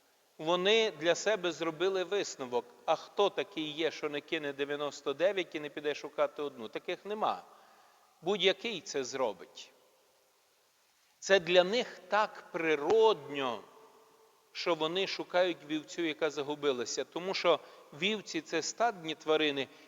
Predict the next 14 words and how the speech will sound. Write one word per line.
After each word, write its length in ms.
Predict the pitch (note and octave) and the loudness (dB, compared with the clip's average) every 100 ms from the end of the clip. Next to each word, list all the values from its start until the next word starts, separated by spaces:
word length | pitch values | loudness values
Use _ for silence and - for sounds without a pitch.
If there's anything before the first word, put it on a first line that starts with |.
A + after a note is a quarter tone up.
| - | -8
і 80 | F3 | 2
якщо 480 | E3 - - G3 F3 | 2 2 2 4 4
вони 500 | D#3 D#3+ E3+ F#3+ D#3 - C#3 C#3 | 2 0 2 0 0 -4 -16 -12
всі 340 | - - F3 | -8 -2 2
разом, 560 | D#3+ A#3+ B3+ D3+ C#3 A2+ - - | 4 4 2 2 0 -2 -16 -8
то 120 | - E3 | -2 0
вони 300 | E3+ G3+ G#3 | 0 -2 -2
за 200 | F3 C#3+ | 0 -2
ж-, 100 | E3 | -2
вожаком 640 | D#3 D3 D3+ - G3 F#3 | -4 -2 -2 -2 -4 -4
підуть, 580 | E3+ D3 D#3+ E3 - - | -10 -6 -6 -6 -14 -14
під-, 400 | E3+ D3+ - C#3 | -14 -14 -20 -12
підуть 420 | E3 D#3+ E3+ C#3+ | -8 -2 -4 -4
додому. 540 | D3+ D3+ C#3+ A2+ G2+ | -8 0 0 0 -6